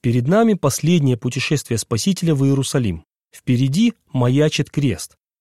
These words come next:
Господь это прекрасно знает. В каком-то смысле он уже испытывает муки, пусть и не физические, муки душевные. Ученики видят это.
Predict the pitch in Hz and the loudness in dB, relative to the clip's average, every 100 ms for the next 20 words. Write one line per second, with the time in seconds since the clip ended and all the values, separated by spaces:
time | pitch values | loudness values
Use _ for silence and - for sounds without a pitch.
0 | - 127 - - 196 202 202 - 214 - | -4 -4 0 -2 -2 -2 -2 -2 -2 0
1 | 202 180 214 123 85 _ _ - 143 180 | -2 0 0 0 -4 _ _ -4 -2 2
2 | 240 208 - 196 202 202 185 180 170 185 | 2 2 0 0 0 0 0 2 2 2
3 | 180 - 208 151 131 - 110 - - - | 0 2 0 2 -2 0 -2 -2 -8 -16
4 | _ 202 202 - 190 - 180 170 - - | _ -2 0 2 0 2 2 0 -2 -8
5 | - 78 - _ - 180 185 170 160 - | -10 -12 -14 _ -2 0 2 0 0 0
6 | 151 107 85 78 - _ _ _ 135 - | 0 0 -2 -8 -12 _ _ _ -6 -2
7 | 143 151 202 240 - _ 143 185 151 120 | 0 0 2 0 -2 _ -2 0 2 0
8 | - 110 92 87 | -2 -4 -4 -10